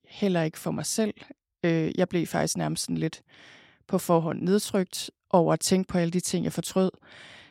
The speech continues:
Så, øh, jeg skulle lige i gang. Og det, øh, jeg håber, at, øh, at du også hænger på her i episoden, fordi jeg kan love dig, at selvom man lige umiddelbart tænker, "Åh nej, jeg har egentlig ikke lyst til at tænke på alle de ting, jeg fortryder,"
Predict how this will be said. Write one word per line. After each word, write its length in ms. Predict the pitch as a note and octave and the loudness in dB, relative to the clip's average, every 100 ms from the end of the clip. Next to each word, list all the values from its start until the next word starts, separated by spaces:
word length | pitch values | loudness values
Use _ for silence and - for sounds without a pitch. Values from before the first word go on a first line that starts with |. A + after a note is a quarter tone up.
| - | -8
Så, 500 | - - G#3 F#3+ F3+ | -4 2 6 8 8
øh, 460 | F3 E3+ E3 E3 - - | 6 4 2 2 2 4
jeg 120 | A3 | 4
skulle 200 | - G3 | 4 2
lige 100 | F#3 | 2
i 20 | |
gang. 280 | - - - _ _ _ _ _ - | 0 -4 -8 _ _ _ _ _ 2
Og 100 | G3 F#3+ _ - | 2 2 _ 2
det, 360 | A3+ A#3 A#3+ G#3 | 4 6 6 6
øh, 300 | E3+ D#3+ F#3+ | 6 4 2
jeg 80 | |
håber, 280 | F#3 G#3+ A#3 | 4 4 6
at, 400 | F#3+ - D#3 - | 6 4 2 2
øh, 120 | D3+ - | 2 4
at 140 | F3+ G#3+ | 2 4
du 120 | G3 | 4
også 200 | G#3 - | 2 2
hænger 180 | A3 A3 | 2 2
på 280 | - A#3 G3+ | 2 2 2
her 100 | F#3 | 2
i 140 | F3 | 2
episoden, 440 | E3+ F3+ F#3 F#3+ G3+ | 0 0 2 2 0
fordi 200 | F#3 F#3 | -2 -4
jeg 100 | F3 | -2
kan 140 | G3 | 0
love 280 | F#3 F#3+ G#3+ | 2 2 2
dig, 200 | G#3+ F#3+ | 0 -2
at 160 | F#3 - | -4 -2
selvom 340 | - A3 F#3 | 0 2 0
man 220 | F3 F3 | 0 -2
lige 200 | F#3+ G3 | 0 0
umiddelbart 420 | G3 G3 F#3 D#3+ | 0 -2 -2 -4
tænker, 320 | - F3 E3 F3+ | -4 -4 -2 -2
"Åh 120 | F#3 | -2
nej, 220 | F3 E3+ _ F3+ | -2 -4 _ -6
jeg 100 | E3 | -4
har 80 | |
egentlig 320 | - G3 E3+ F3 | -2 -2 -2 -4
ikke 120 | - - | -6 -14
lyst 260 | - F3+ - | -4 -4 -4
til 120 | F3 | -8
at 100 | E3 | -6
tænke 240 | - F3+ | -6 -6
på 80 | - | -4
alle 120 | D#3+ | -6
de 60 | E3+ | -6
ting, 260 | - E3 - _ _ - | -8 -8 -10 _ _ -12
jeg 100 | D#3+ | -8
fortryder," 400 | E3 A#3 A3 | -4 0 0